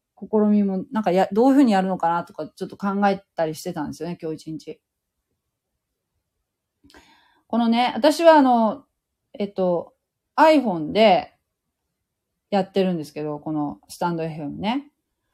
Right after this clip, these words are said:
もう簡単にできるから、本当楽しいですよね、このスタンドエフエムっていうのはね。簡単にできるし、音もすごく、特にこう、特別にマイク使わなくても、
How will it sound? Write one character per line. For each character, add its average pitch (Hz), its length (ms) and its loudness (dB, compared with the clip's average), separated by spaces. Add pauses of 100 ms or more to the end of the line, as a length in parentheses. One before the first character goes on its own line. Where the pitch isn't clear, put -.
(140)
も 208 160 -2
う 202 40 -10
簡 359 300 0
単 381 180 4
に 370 100 0
で 359 100 -2
き 339 100 -2
る 285 120 0
か 214 60 2
ら、 208 40 2
本 262 180 0
当 247 600 4 (880)
楽 311 160 4
し - 80 -4
い 415 100 6
で 302 60 2
す 208 100 -4
よ 160 100 -4
ね、 208 180 0
こ 196 120 -2
の 170 180 -4
ス - 100 -16
タ 196 100 0
ン 180 60 0
ド 185 60 2
エ 190 100 2
フ 190 100 -2
エ 170 80 -4
ム 151 80 -6
っ - 20 -10
て 160 120 -12
い - 20 -6
う 151 40 -4
の 143 60 -6
は 151 60 -10
ね。 226 340 -2 (100)
簡 214 200 0
単 214 120 -2
に 208 60 2
で 202 100 -2
き 214 80 -2
る 190 100 -4
し、 180 420 -8 (100)
音 208 240 -2
も 175 140 -6
す - 140 -14
ご 170 120 -6
く、 151 140 -18
特 202 260 -8
に 156 200 -8
こ 147 360 -12
う、 - 160 -20
特 202 140 -6
別 196 260 -2
に 185 120 -4
マ 190 160 -2
イ 185 60 -8
ク 151 120 -18
使 - 220 -16
わ 160 80 -6
な 156 100 -8
く - 100 -20
て 151 80 -14
も、 151 380 -8